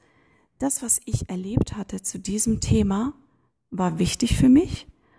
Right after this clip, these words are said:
und ich habe die positiven Eigenschaften dieses Modells erst verstanden, akzeptiert und in Dankbarkeit angenommen. Als mir das alles bewusst wurde, habe ich verstanden, wie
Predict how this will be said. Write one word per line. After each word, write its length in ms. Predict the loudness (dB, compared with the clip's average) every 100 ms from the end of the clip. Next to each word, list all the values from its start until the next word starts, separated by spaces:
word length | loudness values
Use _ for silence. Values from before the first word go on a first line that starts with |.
| -20 _
und 200 | -4 -2
ich 140 | 2
habe 240 | 4 4 4
die 180 | 2 0
positiven 1160 | 2 4 4 0 -10 -16 -14 -14 -12 -14 -14 _ _ _
Eigenschaften 1040 | -6 0 0 2 2 0 -2 -4 -2 -2 -2 _ -2
dieses 360 | 0 2 0 0
Modells 640 | -4 -4 -6 -4 -6 -6 _
erst 280 | -8 -8 -6
verstanden, 880 | -4 -4 0 4 4 6 6 4 0 -14 _
akzeptiert 880 | -6 -4 -2 -4 -4 -6 -2 -2 -2 -4
und 260 | -6 -6 _ -6
in 180 | -4 -2
Dankbarkeit 640 | -2 -4 -6 -6 -6 -2
angenommen. 520 | 0 0 -2 -2 -6 _ _ _ _ _ _ _ _ _ _ _ _ _ _ _ -20 -20 _ -8
Als 240 | -4 0
mir 160 | 2 4
das 320 | 2 2 0
alles 300 | 0 2 0
bewusst 520 | 0 0 0 -2 -4
wurde, 320 | -4 -2 -4 -6 _ _ _ _ _ _
habe 180 | -2 0
ich 120 | 0
verstanden, 800 | -2 -2 2 4 4 4 -2 -4
wie 160 | -8